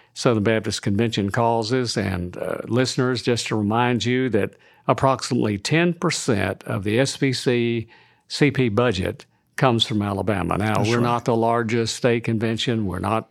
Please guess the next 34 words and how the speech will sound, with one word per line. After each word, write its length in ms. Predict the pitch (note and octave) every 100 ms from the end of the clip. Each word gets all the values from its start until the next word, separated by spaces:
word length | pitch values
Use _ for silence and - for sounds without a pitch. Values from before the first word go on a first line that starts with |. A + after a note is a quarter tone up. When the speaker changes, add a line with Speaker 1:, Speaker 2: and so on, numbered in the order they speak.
| _
Speaker 1:
we 140 | G#2+ A2+
don't 160 | A2+
have 160 | G#2+ G#2
the 80 | G2+
most 280 | A2+ A#2+ -
population. 680 | A#2+ A#2 A2+ A2+ A#2 D3
We 80 | B2
don't 160 | D3+ D3
have 140 | A#2
the 80 | G#2+
biggest 360 | G#2 C3+ B2+ -
churches. 400 | C3+ C3 D3 A2
We 140 | C#3+
don't 140 | D3
have 120 | A#2+ F#2+
the 100 | F2
wealthiest 640 | A2 C#3 C#3 A#2+ A#2 -
people. 460 | B2 G2+ F#2+ G2+ - - - - _ -
But 120 | A#2
I 100 | A#2
would 140 | A2
argue 300 | G#2 G2+ G2
we 140 | G2+ G#2
have 160 | G2+
some 180 | - A2
of 60 | G2+
the 60 |
most 240 | G2 G2 -
sacrificial 720 | C3 B2+ B2 B2 A#2 C3 B2
and 160 | A#2
generous 480 | G#2 B2+ G#2 F2+ -
people. 300 | - G2+ B2+
And, 120 | B2 -
Speaker 2:
Amen. 260 | A2 G#2